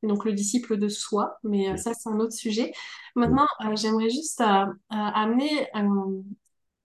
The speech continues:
Speaker 1: une information supplémentaire, complémentaire, à savoir que aujourd'hui, euh, les femmes sont de plus en plus versées vers la spiritualité et, euh, cette notion, tu sais, de s'écouter. Et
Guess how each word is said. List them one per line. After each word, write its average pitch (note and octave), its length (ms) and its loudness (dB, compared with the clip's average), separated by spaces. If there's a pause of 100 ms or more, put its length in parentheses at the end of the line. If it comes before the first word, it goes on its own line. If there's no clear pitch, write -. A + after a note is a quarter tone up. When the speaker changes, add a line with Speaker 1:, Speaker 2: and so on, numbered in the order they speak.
(140)
Speaker 1:
une A#3 120 6
information C#4+ 480 6
supplémentaire, A#3+ 760 0
complémentaire, A3 640 0 (460)
à A#3 100 6
savoir B3 480 6
que B3+ 300 4 (340)
aujourd'hui, A3+ 460 4 (160)
euh, G#3 500 2
les G#3+ 120 0
femmes C4 420 2 (100)
sont - 220 -4
de A3+ 60 4
plus B3+ 200 0
en A#3+ 120 8
plus B3 240 0
versées A#3 340 0
vers A3 160 4
la G#3 120 4
spiritualité A3 920 0 (500)
et, A#3 300 6
euh, A3+ 80 2
cette G#3+ 260 0
notion, A#3+ 280 2
tu - 80 -8
sais, C#4+ 120 0
de A#3 120 2
s'écouter. A#3 840 0
Et A#3+ 380 2